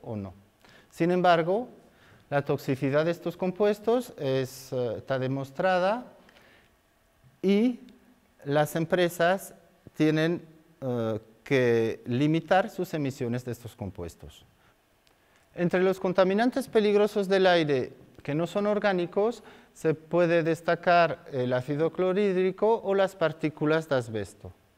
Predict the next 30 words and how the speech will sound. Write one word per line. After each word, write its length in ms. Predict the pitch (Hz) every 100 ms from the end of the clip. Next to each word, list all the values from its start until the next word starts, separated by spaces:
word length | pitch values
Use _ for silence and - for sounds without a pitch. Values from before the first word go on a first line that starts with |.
| _ _ _ _ _ _ _ _ _ _ _ _ _ _ _ _ _ _ _ -
Entre 280 | 139 131 139
los 180 | 143
contaminantes 720 | - 143 147 139 139 147 175 196
orgánicos 640 | 190 208 208 208 233 226
existe 640 | 143 - 127 - 131 127
una 200 | 123 123
gran 220 | 127 135
variedad, 580 | 139 147 175 185 202 220 - - _ -
compuestos 800 | 123 143 135 135 - 135 131 -
que 100 | 127
pueden 300 | 127 123 123
ser 500 | - 127 123 120 -
alcoholes, 680 | - 160 - 208 208 233 233
como 300 | - 127 117
el 80 | 120
metanol, 580 | 127 190 202 208 233 226 - - - _ _ _ _
compuestos 600 | 143 135 151 147 143 147
que 140 | -
son 420 | 139 147 139 131 -
alcanos, 800 | 147 160 202 190 190 214 247 135
el 140 | 135
hexano, 560 | 131 - 185 180 226 220
o 240 | 196 226
aromáticos, 800 | 170 151 139 127 131 139 180 190
como 220 | - 147
el 60 | 131
benceno 420 | 120 120 117 127
y 80 | 160
el 120 | 135
tolueno. 460 | - 98 87 85